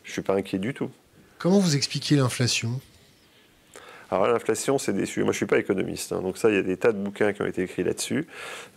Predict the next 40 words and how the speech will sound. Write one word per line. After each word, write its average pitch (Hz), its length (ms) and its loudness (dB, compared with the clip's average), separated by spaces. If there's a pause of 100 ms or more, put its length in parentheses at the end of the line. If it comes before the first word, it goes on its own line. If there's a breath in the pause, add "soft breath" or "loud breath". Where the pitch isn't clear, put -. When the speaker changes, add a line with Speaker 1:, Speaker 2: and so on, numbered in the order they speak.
Speaker 1:
Euh, 90 680 4
c'est 87 160 -6
des, 82 360 -2
c'est - 160 -8
des 90 100 -4
sujets. 98 400 0
Je 95 100 -4
vous, 90 160 -6
je 98 120 -6
vous 92 80 4
renvoie 98 240 6
notamment 98 440 2
aux 95 60 4
travaux 92 300 2
récents 92 320 2
de, 80 560 -4
d'Olivier 90 400 0
Blanchard, 95 380 2
avec 85 120 -2
qui 92 80 -4
j'ai 92 80 -2
beaucoup 87 220 -6
travaillé, 95 380 0
qui - 80 -8
était - 120 -8
l'économiste 90 460 -4
en 92 80 0
chef - 280 -4
du, 80 100 -6
du 87 220 -4
F - 140 -6
M 92 100 -2
I 92 60 0
à 90 60 0
Washington, 90 600 0
et 85 40 -6
de 85 100 -2
Ben 98 180 4
Bernanke, 95 440 0
euh, 95 180 -2